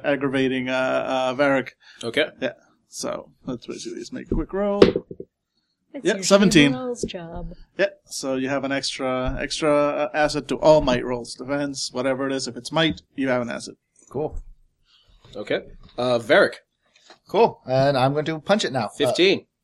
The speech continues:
Speaker 4: uh, but I lowered that down because, uh, does aggravation help me with my hit, to hit it, or just to dodge it?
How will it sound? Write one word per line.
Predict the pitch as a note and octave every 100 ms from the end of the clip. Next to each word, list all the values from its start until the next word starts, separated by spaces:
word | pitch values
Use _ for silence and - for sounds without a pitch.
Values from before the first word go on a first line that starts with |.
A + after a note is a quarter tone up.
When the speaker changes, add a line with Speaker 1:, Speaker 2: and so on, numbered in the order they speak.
| -
Speaker 4:
uh, | B2 B2 B2 A#2
but | A#2 A#2 A2
I | A2
lowered | A#2 C3+ C#3 C3
that | B2+ A#2+
down | C3+ C3 C3+ C3 C3
because, | A#2+ A2+ A2+ G#2+ G#2+ G#2 - - - _ _ _ _
uh, | G2 G2 G2 F#2+ F#2+ -
does | B2 A#2+
aggravation | C3+ C#3 D3 D#3 D3+
help | D3
me | C#3+
with | C#3 C#3
my | A#2
hit, | C3+ F#3+ _
to | -
hit | A2 D3
it, | E3+
or | B2
just | A2 G#2+
to | G2
dodge | F#2 D2+
it? | E2